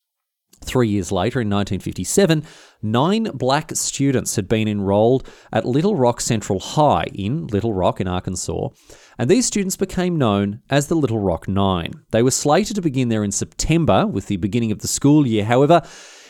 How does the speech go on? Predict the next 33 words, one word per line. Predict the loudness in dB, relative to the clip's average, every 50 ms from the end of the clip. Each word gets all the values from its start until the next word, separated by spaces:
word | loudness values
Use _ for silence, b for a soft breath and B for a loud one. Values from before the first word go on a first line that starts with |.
| B B
seemingly | -2 0 2 2 2 2 2 2 2 2 2 4
in | 2 2
keeping | 2 2 2 2 2 2 0 0 0
with | 0 0
the | 0 -2 2 4
oldest | 6 6 6 6 6 2 2 0
traditions | -2 -2 0 4 4 2 4 2 0 0 2 2
of | 2 2 2
the | 2 0 2
American | 2 2 2 2 2 0 -2 -4 -2
South, | -2 0 0 2 2 2 0 -2
racist | 2 4 4 4 4 4 2 0 -2 -2 -6
protesters | 0 2 2 2 4 4 2 0 0 2 0 0 0 0
swore | -2 0 2 2 4 4 2
to | 0
blockade | -2 0 0 2 2 2 4 4 4 4 2
the | 2 2 0
entrance | 0 0 -2 -4 -4 -4 -4
to | -4 -4
the | -4 -4
school | -6 -4 0 2 4 4 4 4 2 0 B B B B B B B B B B B
and | -2 -2 -2 0
prevent | -2 -2 -2 2 2 2 2 2 0 -4 -8 -12 -8 -6
the | -4 -4
students | -4 -2 0 0 0 0 -4 -4
from | -4 -4 -2
going | 0 0 0 0 -2 -4
inside. | -4 -4 -2 -2 0 0 0 0 -2 -4 -8 -12 -20 _ _
These | -2 0 0 0 -2
racist | -2 -2 0 2 2 2 2 2 0 0 -2 -2 _ -4
segregationists | 0 0 2 2 2 2 2 4 2 2 2 0 -2 -2 -2 -4 -4 -4
were | -4 -2
supported | -2 -2 -4 -2 4 4 4 6 6 2 0 0 -2